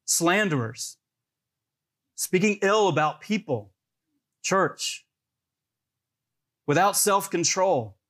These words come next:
brutal, without love for what is good, traitors, reckless, conceited, lovers of pleasures rather than lovers of God, holding on to a form of godliness but denying the power." Avoid these people.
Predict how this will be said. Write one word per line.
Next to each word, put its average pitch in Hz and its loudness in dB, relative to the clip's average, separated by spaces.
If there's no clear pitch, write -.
brutal, 151 2
without 156 2
love 180 2
for 165 -2
what 156 0
is 135 -2
good, 123 -4
traitors, 185 0
reckless, 147 -2
conceited, 147 0
lovers 170 0
of 160 -10
pleasures 180 -2
rather 156 0
than 156 -4
lovers 160 -4
of 143 -8
God, 151 0
holding 196 2
on 190 2
to 190 0
a 175 0
form 185 0
of 160 -2
godliness 170 2
but 143 -6
denying 160 0
the 160 -2
power." 143 -2
Avoid 175 2
these 160 -4
people. - -16